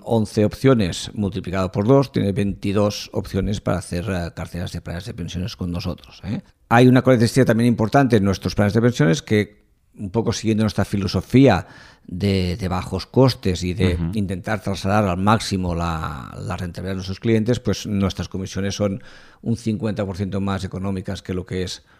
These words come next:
Speaker 1: los límites. Si no recuer-, no recuerdo mal, el límite de, hay
Speaker 2: El
Speaker 1: el
Speaker 2: límite legal, ¿no?
Speaker 1: le-,
Speaker 2: Como
Speaker 1: hay un límite
Speaker 2: establecido.
Speaker 1: legal que es,
Speaker 2: Ajá.
Speaker 1: que es, bueno, uno cincuenta en, en, en planes de pensiones de renta variable.
Speaker 2: Ujú.
Speaker 1: Eh, nuestras,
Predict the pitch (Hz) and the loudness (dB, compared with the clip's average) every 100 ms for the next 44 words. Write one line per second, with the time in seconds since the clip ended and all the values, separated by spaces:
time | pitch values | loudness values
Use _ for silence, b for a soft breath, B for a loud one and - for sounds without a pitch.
0 | _ 101 90 90 110 113 - 123 98 98 | _ -6 -4 0 2 2 2 0 0 -4
1 | 95 95 98 98 - - 101 98 95 98 | -4 -6 -6 -10 -12 -6 -4 -4 -4 -4
2 | 98 101 98 92 98 95 - 92 95 95 | -2 0 0 0 -2 -4 -4 -2 0 0
3 | 92 - B B B B _ - 107 98 | 0 -4 B B B B _ 2 4 6
4 | 101 107 104 107 87 82 78 71 120 120 | 6 6 6 4 2 0 0 2 4 6
5 | 117 85 127 127 135 143 135 135 131 131 | 6 6 6 8 8 8 8 8 8 8
6 | 135 131 131 104 87 117 117 120 101 107 | 6 6 4 4 4 6 6 6 4 0
7 | 98 104 113 - 104 123 101 90 87 85 | -2 -2 -4 -4 -2 0 0 -2 -4 -4
8 | - 95 92 87 - - 95 90 90 87 | -6 -6 -6 -6 -8 -10 -8 -8 -8 -10
9 | 110 _ - 98 95 101 90 92 87 92 | -14 _ -6 -4 -4 -4 -4 -4 -4 -6
10 | - 95 107 123 127 151 B B 90 92 | -4 -2 4 6 6 2 B B -2 -2
11 | 107 - 113 110 101 113 110 - 104 107 | -4 2 4 4 4 6 4 2 4 6
12 | 101 - | 6 2